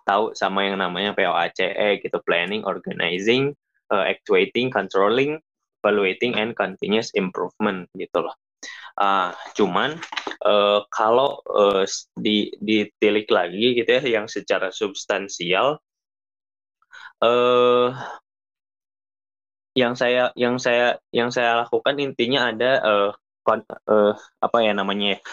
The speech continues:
porosnya tuh ada di design thinking-nya gitu loh. Ya, eh, bagaimana cara kita, eh, mengatasi berbagai masalah yang baik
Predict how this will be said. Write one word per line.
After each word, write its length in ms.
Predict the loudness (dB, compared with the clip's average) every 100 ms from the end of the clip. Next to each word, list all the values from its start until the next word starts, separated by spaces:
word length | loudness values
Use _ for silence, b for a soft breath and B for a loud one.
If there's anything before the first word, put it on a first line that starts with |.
| -4
porosnya 480 | 0 2 0 -2 0
tuh 160 | 2
ada 160 | 2 0
di 240 | -4 -6
design 400 | -4 -2 -2 -2
thinking-nya 640 | -4 -6 -6 -6 0 0 0
gitu 240 | -4 -6 -8
loh. 160 | -10 -20 _ _ _ _ _ _
Ya, 240 | -2 -2 -4 _ _ _
eh, 320 | 0 2 4 2
bagaimana 560 | 2 0 -2 -2 -4 0
cara 320 | 0 0 -4
kita, 560 | -4 -6 0 0 0 -2
eh, 280 | 0 2 0 -2 -2
mengatasi 800 | 0 -2 -2 -6 -2 0 0 -2 _ _ -4
berbagai 480 | 0 0 0 0 -2
masalah 800 | -6 -6 -4 -2 0 0 -2 -6 _ -20 _ _
yang 320 | -2 0 0 0
baik 240 | 0 -2